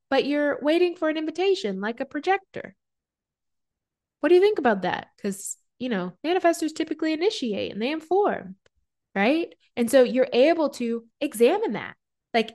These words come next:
is that something I'm good with? Why do I do that? Well, it's always been, not, you know, I was raised in a house where you waited till you were called on. You know, I was raised in a society where, you know, you don't speak unless you're spoken to. So I'm showing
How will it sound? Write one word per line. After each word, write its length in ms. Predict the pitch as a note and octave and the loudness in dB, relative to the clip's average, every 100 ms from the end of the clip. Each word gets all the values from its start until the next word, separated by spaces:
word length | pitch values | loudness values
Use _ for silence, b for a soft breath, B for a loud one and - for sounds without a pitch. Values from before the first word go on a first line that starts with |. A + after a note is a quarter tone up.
| - | -2
is 140 | G#3 | 2
that 140 | G#3+ | 2
something 280 | A3 A#3 B3 | 2 0 0
I'm 120 | C4+ | 0
good 180 | B3 F4+ G#4 | 0 0 0
with? 300 | - - - _ _ _ _ _ | -2 -6 -16 _ _ _ _ _
Why 120 | - G3+ | -10 -4
do 100 | A#3 | -2
I 120 | D#4+ | 0
do 120 | F#4+ C#5+ | 0 0
that? 280 | F3 E3 - | -2 -4 -12
Well, 100 | F#3 | -6
it's 160 | G#3 G3 | -6 -4
always 240 | E3 F#3+ | -2 0
been, 200 | G#3 D4+ | 0 -2
not, 200 | D4+ E4 | -2 -4
you 80 | G#3+ | -4
know, 100 | E3 | -6
I 180 | D#2+ B2+ | -4 -4
was 180 | G3 A3+ | -4 -2
raised 500 | D4 B4 G4+ - - | 4 6 6 4 -4
in 100 | F3+ | -8
a 60 | F#3 | -2
house 280 | E4 C5 - | 2 2 0
where 120 | F3+ | -6
you 180 | E3+ G3+ | -6 -6
waited 380 | D#3+ F3 G#3+ A3+ | -4 -2 -2 -4
till 80 | |
you 100 | C#4+ | -4
were 80 | E4+ | -4
called 320 | - A#4 B4+ | 0 2 2
on. 260 | C#4 E3 F3 - b - | 0 -2 -6 -14 b -14
You 80 | F#3+ | -10
know, 80 | |
I 60 | E3+ | -6
was 140 | A#3 | -6
raised 360 | G3 F3 F#3+ A3 | -6 -2 0 -2
in 100 | C4 | -4
a 40 | |
society 500 | D4 F4 G4+ A#4+ F#4 | -2 0 4 4 4
where, 340 | F#3 E3 F3+ G3 B - | 2 0 -2 -6 B -6
you 80 | F#3+ | 0
know, 60 | |
you 100 | F#3+ | 2
don't 160 | F3+ A#3 | 2 0
speak 240 | - B3 | -4 -4
unless 200 | D4 D#4+ | -2 -2
you're 100 | F4+ | -2
spoken 340 | F4+ A#4+ A#4+ C#4+ | 2 4 4 2
to. 260 | F3+ C#3 - _ _ _ _ _ _ _ | -4 -8 -12 _ _ _ _ _ _ _
So 120 | C4+ | -2
I'm 60 | |
showing 560 | E4 - C#4+ E4 F4+ C#4+ | 0 0 4 4 4 2